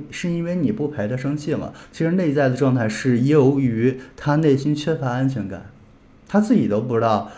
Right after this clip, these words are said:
她自己在吵的时候可能都没，没意识到，她认为是，她给自己找的归因是因为你没有给她陪，没有陪伴她，所以她觉得你不爱她。其实实-，真实的意图是她内心根本就没有安全感，她觉得如果身边没有人，她觉得很不舒服，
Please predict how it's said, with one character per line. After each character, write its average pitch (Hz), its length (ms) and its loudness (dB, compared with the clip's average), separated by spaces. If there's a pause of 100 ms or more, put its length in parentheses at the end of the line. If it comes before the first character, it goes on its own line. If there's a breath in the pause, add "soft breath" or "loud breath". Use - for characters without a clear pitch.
(140)
她 185 140 -2
自 220 160 2
己 127 120 2
在 110 120 0
吵 98 200 -6
的 104 120 -4
时 107 100 -6
候 104 80 2
可 107 160 -6
能 98 160 -4
都 117 140 0
没， 113 300 -2
没 107 120 -2
意 135 160 0
识 120 160 -4
到， 110 260 -4
她 196 260 -2
认 226 220 4
为 98 200 0
是， 104 360 -4
她 160 80 -2
给 123 160 -2
自 - 120 -4
己 131 100 0
找 95 140 -2
的 95 80 -8
归 110 160 0
因 117 100 -4
是 127 140 -4
因 139 120 2
为 151 80 2
你 117 280 0
没 101 100 -2
有 127 160 2
给 113 140 -6
她 98 80 -8
陪， - 160 -14
没 107 100 -2
有 143 160 0
陪 98 160 -8
伴 120 220 -2
她， 107 100 -6
所 120 160 -6
以 113 80 -4
她 117 220 -2
觉 131 180 -4
得 110 100 -2
你 107 140 2
不 95 140 -4
爱 98 240 -6
她。 90 100 -14 (300 loud breath)
其 - 120 -4
实 175 120 4
实-， 135 360 -2
真 180 200 0
实 185 120 -4
的 107 120 4
意 120 160 0
图 107 180 -2
是 104 240 -2 (240 loud breath)
她 147 160 2
内 160 180 2
心 147 280 0
根 156 160 -2
本 104 100 -2
就 101 80 -4
没 104 100 0
有 110 100 0
安 104 180 -6
全 107 180 -6
感， 92 240 -8
她 143 80 -6
觉 135 140 -4
得 127 80 -2
如 135 120 -4
果 123 80 -2
身 127 200 0
边 120 100 2
没 127 80 2
有 110 100 0
人， 98 380 -4
她 117 80 -6
觉 110 140 -8
得 113 80 -6
很 98 120 -6
不 101 140 -4
舒 117 160 -4
服， 113 220 -6